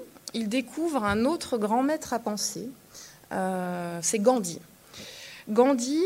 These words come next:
en mille neuf cent trente, je fais un petit retour en arrière, euh, peu de temps après que le, le premier drapeau indien fut déployé dans la ville de Lahore, ce guide pacifiste du mouvement pour l'indépendance de l'Inde avait lancé une campagne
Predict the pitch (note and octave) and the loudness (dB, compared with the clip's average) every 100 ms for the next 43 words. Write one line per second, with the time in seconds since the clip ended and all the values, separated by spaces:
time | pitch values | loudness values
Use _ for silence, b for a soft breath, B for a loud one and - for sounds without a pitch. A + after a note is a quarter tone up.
0 | F#4+ G#3 A#3 D4+ D4 C4 A#3+ - B3+ E4 | 2 2 2 2 2 -2 -4 -2 -2 -2
1 | - G3+ - G3 G3 F#3+ F#3+ - F#3 E3+ | -4 -6 -6 -10 -10 -10 -10 -6 -4 -4
2 | G#3 G#3+ - B3 G3 G3+ C4 A3 G3+ G3 | -8 -6 -2 0 0 0 0 2 2 2
3 | A#3 C4+ C4 G3 - - - G#3 F#3+ F#3+ | 4 4 4 0 -6 -18 -6 0 2 2
4 | F#3 F3+ F3 F#3+ C4 C4 - D4+ B3+ - | 0 0 -2 -2 -2 0 4 6 6 6
5 | D4 C4 G3 F#3 F#3+ F#3+ A#3 B3 A#3 A3 | 0 2 0 2 -2 0 2 4 4 4
6 | A3+ A#3+ B3+ A3 G3+ A#3 A#3+ G#3 G3 G#3 | 4 4 2 2 0 2 2 0 -2 -2
7 | G#3 G#3+ A3 A3+ F#3+ F#3+ A3+ G3+ F#3 G#3 | -2 2 2 4 2 2 0 0 4 6
8 | G#3 B3 A3+ F#3 - B B B B - | 6 4 0 -4 -10 B B B B -8
9 | - G3+ B3+ C4+ C4 A#3+ B3 A#3 C4+ C4 | -4 0 2 4 4 2 0 -2 -2 -2
10 | A3 G3 G3 A3 A#3 A#3+ B3 A3 G3 G#3 | -2 -2 2 2 4 4 4 2 0 0
11 | G#3+ A3 A3+ F#3+ G3 A#3 C#4+ A3+ G3 G3 | 0 2 2 0 2 2 4 2 2 2
12 | A3+ A#3+ - D4 A3+ B3 B3 A#3+ A#3 C4 | 2 2 2 2 2 2 2 6 6 6
13 | G#3+ | 2